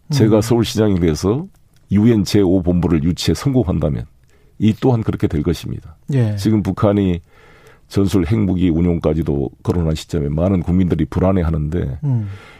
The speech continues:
Speaker 1: 유엔 본부를 우리 서울에 유치하게 되면 우리 서울은 그러한 위협과 공포로부터 자유로운 안전한 도시가 보장이 되는 것입니다.
Speaker 2: 음.
Speaker 1: 그렇지 않겠습니까?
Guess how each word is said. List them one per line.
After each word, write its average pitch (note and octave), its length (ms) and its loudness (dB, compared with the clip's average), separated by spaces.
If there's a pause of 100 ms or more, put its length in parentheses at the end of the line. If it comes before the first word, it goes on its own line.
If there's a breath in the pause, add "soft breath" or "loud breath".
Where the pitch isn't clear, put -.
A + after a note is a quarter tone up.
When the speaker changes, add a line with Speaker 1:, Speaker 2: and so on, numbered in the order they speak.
(120 loud breath)
Speaker 1:
유엔 A#2+ 360 2
본부를 G2 580 2
우리 F2 200 0
서울에 G#2+ 280 0
유치하게 E2 420 -2
되면 F2 420 -4 (600 soft breath)
우리 F#2+ 160 0
서울은 G2+ 500 0 (640 soft breath)
그러한 A2 460 2
위협과 G2+ 360 2
공포로부터 F2 680 -2
자유로운 F#2 580 0 (120)
안전한 G#2 520 0
도시가 E2+ 380 -2
보장이 G2+ 420 2
되는 F2 220 0
것입니다. - 480 -4 (260)
Speaker 2:
음. B2 340 -2
Speaker 1:
그렇지 A#2 220 0
않겠습니까? F2 600 -2